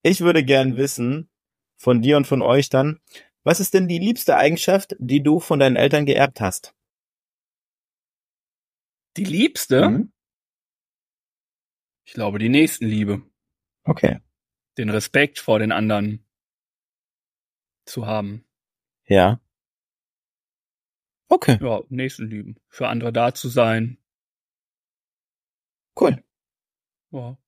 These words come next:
Speaker 1: Dann lassen wir das so, beziehungsweise schön, dass das dir vererbt wurde. Bei mir ist es so ein bisschen Eigenschaft, Charakter, ruhig und ausgeglichen, dieses entspannte,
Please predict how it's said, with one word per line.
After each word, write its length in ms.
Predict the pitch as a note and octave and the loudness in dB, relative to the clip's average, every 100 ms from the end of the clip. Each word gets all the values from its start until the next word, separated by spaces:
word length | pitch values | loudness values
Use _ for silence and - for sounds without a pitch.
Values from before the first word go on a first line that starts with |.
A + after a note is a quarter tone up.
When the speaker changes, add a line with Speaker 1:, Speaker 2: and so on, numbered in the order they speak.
| _ _ _ _ - - | _ _ _ _ -20 -4
Speaker 1:
Dann 140 | G#2+ A2 | 0 2
lassen 280 | B2+ - G#2+ | 2 2 0
wir 60 | |
das 180 | G#2 B2+ | 0 -2
so, 120 | - | -2
beziehungsweise 680 | E3 A#2+ A#2+ A2+ G#2+ G#2 G#2 | -2 -2 0 2 2 0 -2
schön, 260 | - C3+ B2+ | 0 0 2
dass 180 | A2 - | 2 2
das 340 | G#2 - - _ _ _ _ _ _ - | -2 -2 -10 _ _ _ _ _ _ 0
dir 120 | A#2 | 2
vererbt 440 | - - - F#3+ A2 | 2 2 2 0 0
wurde. 420 | G2+ G2+ A#2+ G#3 G4 _ _ _ _ _ _ _ | 2 4 2 0 -6 _ _ _ _ _ _ _
Bei 140 | - | 2
mir 320 | C3 E3 G#3 - | 4 4 4 2
ist 240 | F#3 - | 0 2
es 240 | E3+ D#3+ | 2 2
so 80 | - | 0
ein 140 | D3 C#3 | -2 0
bisschen 720 | D#3 - D3+ C#3+ C#3+ - - _ _ | -2 0 0 0 0 -6 -14 _ _
Eigenschaft, 560 | A2+ D3 D#3 - C#3+ | 0 0 0 0 -2
Charakter, 680 | - C3 D3+ - C3+ C3+ - _ _ _ _ _ _ _ _ | -2 -2 -2 0 2 2 0 _ _ _ _ _ _ _ _
ruhig 240 | A#2+ C#3+ D3+ | 0 2 2
und 100 | B2+ | 2
ausgeglichen, 800 | F#2+ B2 B2 A2 G#2 G2+ G2 F#2+ | 2 0 -2 -2 0 -2 -4 -4
dieses 340 | G2+ G2 - | -4 -6 -6
entspannte, 1000 | - G2 - A#2+ A#2+ A2 A2+ G#2 G2 G2 | -8 -8 -2 2 2 2 2 2 2 -2